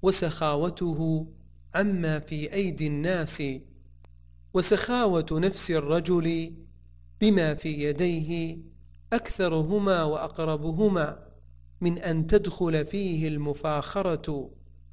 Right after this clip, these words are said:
وتركه ما في أيدي الناس أمحض في التكرم، وأبرأ من الدنس وأنزه.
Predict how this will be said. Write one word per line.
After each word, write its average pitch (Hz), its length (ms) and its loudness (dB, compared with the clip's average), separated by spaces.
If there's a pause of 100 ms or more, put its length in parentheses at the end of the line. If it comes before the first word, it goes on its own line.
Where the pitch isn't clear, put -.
(440)
وتركه 180 720 2
ما 156 260 0
في 151 360 -6
أيدي 185 360 2
الناس 165 580 -2 (960)
أمحض 190 500 2
في 160 140 -2
التكرم، 160 1000 -2 (720)
وأبرأ 185 640 0
من 160 220 2
الدنس 156 640 0
وأنزه. 151 880 -2